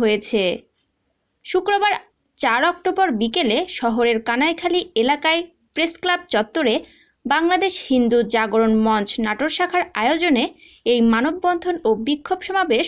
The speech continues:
অনুষ্ঠিত হয়। বিক্ষোভ সমাবেশে উপস্থিত হয়ে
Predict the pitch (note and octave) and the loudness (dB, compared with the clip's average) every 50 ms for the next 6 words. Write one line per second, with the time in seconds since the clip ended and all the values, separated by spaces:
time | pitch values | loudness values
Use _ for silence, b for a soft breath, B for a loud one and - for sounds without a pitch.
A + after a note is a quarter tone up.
0 | - - _ B3 B3+ A#3+ A#3 A3+ - - A#3 - A3 A3 G#3+ A3 G3+ G3 F#3 F3+ | -4 -4 _ 0 0 2 0 0 -2 -4 -2 0 0 0 0 0 0 0 0 -2
1 | - - B B B B _ _ _ _ _ _ _ _ _ _ _ _ _ _ | -4 -8 B B B B _ _ _ _ _ _ _ _ _ _ _ _ _ _
2 | _ _ _ _ _ _ _ _ _ _ _ _ _ _ _ _ _ _ _ _ | _ _ _ _ _ _ _ _ _ _ _ _ _ _ _ _ _ _ _ _
3 | _ _ _ _ _ _ _ - - D#4+ E4 - - G4 G4 - - F#4+ G4 F#4+ | _ _ _ _ _ _ _ -6 -4 -4 -4 -2 -4 -4 -4 -4 -2 0 0 2
4 | F#4+ G4 G4 G4+ - - A4+ - - C#4 D#4+ E4 - - F4 F4 E4+ F4+ F4+ | 2 0 0 -2 -2 -2 -4 -2 -2 -2 -4 -4 -2 -4 -6 -2 0 0 0